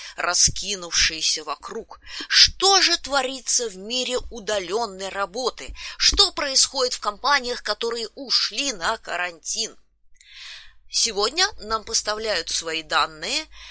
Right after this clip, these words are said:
компания Hays, сайт H R Monitoring Crew и наш замечательный чатик в WhatsApp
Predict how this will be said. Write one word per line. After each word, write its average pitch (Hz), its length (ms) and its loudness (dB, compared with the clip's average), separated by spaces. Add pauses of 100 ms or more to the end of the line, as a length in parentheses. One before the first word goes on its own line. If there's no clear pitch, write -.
(240)
компания 220 600 0
Hays, - 560 2 (340)
сайт 294 440 0 (100)
H - 260 8
R 269 240 4
Monitoring 208 680 -4
Crew 294 440 -8 (560)
и 320 600 -4
наш 254 680 0
замечательный 240 960 0
чатик 226 580 0
в 175 200 -12
WhatsApp 220 640 2